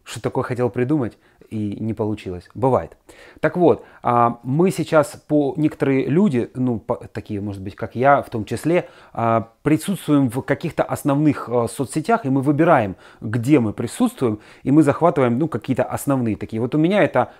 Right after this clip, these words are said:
Facebook, Instagram, э, YouTube и, э, ну, мой блог на сайте, где там все тоже появляется, потому что некоторым удобнее там все это находить и читать.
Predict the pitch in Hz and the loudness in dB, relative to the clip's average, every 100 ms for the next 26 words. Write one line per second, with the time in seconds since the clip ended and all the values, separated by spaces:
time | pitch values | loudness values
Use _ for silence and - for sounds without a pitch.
0 | - - 139 147 240 - 117 113 - 113 | -8 0 0 2 0 0 -6 -2 0 4
1 | 185 220 - 120 113 117 117 120 220 214 | 6 6 2 -6 -8 -4 -6 -2 -4 -4
2 | - - 131 139 131 120 107 - _ _ | -12 -6 0 2 2 2 0 -8 _ _
3 | _ _ _ _ _ _ - - 107 107 | _ _ _ _ _ _ -20 -6 -2 0
4 | 104 104 110 147 170 110 - 127 127 127 | 0 -4 -4 0 0 0 -4 -8 -8 -4
5 | 123 127 110 120 117 127 - 226 - 107 | 0 0 0 -2 -2 -4 0 0 -2 -8
6 | 117 147 160 - - - - - 135 127 | -2 -2 -2 -6 -20 -10 -8 -4 -2 -2
7 | 113 123 120 113 82 - - 107 156 - | -2 0 0 0 -4 -8 -16 -4 -4 -2
8 | 113 110 113 135 123 113 110 82 - _ | -6 -4 2 2 2 -2 -4 -6 -12 _
9 | - _ - 98 98 90 98 98 117 131 | -20 _ -10 -8 -8 -10 -10 -10 -8 -10
10 | 95 107 - - 73 | -10 -12 -12 -12 -14